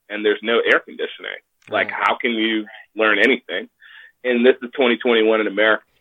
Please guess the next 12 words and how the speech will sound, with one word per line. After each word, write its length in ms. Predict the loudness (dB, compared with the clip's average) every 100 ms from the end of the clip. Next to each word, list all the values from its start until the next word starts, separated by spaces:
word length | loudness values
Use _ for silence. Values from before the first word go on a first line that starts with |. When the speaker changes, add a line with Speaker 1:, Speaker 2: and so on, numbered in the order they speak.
| _
Speaker 2:
But 100 | -4
it's 160 | -4 -4
not 260 | -4 -4
necessarily 760 | -6 -8 -8 -6 -4 -4 -4 -4
the 140 | -6
future 680 | -10 -10 -6 -6 -6 -12 -12
of 140 | -12 -10
America. 600 | -10 -10 -12 -14 -16 -18 -6
Speaker 1:
This 340 | 2 4 4 0 _ -6
unequal 460 | 0 2 2 4 4
distribution 800 | 4 2 -2 -6 -2 -2 -4
of 120 | -8